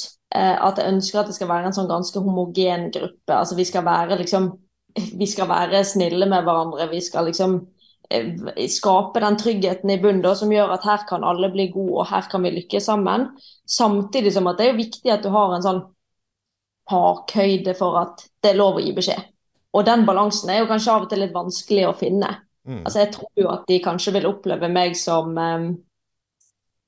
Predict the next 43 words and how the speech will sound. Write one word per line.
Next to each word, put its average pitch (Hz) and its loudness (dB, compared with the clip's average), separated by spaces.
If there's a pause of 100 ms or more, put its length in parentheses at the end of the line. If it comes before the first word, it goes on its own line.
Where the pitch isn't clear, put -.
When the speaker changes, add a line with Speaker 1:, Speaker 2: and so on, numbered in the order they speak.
(280)
Speaker 1:
ja, 71 0
altså, 220 -2
at 196 0
jeg 190 0
kan 180 0
være 175 2
litt 190 -4
sånn 185 -2
brå 180 2 (640)
i 208 4
enkelte 196 -2
settinger, 190 0
samtidig 196 0
som 180 0
at 175 0 (380)
jeg 196 0
tror 220 2
jo 170 4
og 175 -2
håper 185 2
at 196 -6
de 196 -4
på 247 -2
samme 220 4
tid 202 2
egentlig 190 -2
tør 202 4
å 175 2 (580)
si 233 -2
ting 185 -4
til 185 -2
meg, 175 0
og 175 2
være, 180 2 (100)
at 190 -2
jeg 185 -2
kan 180 -2
være 170 0 (120)
en 180 0
de 175 -2
på 170 -6
en 165 -4
måte 185 0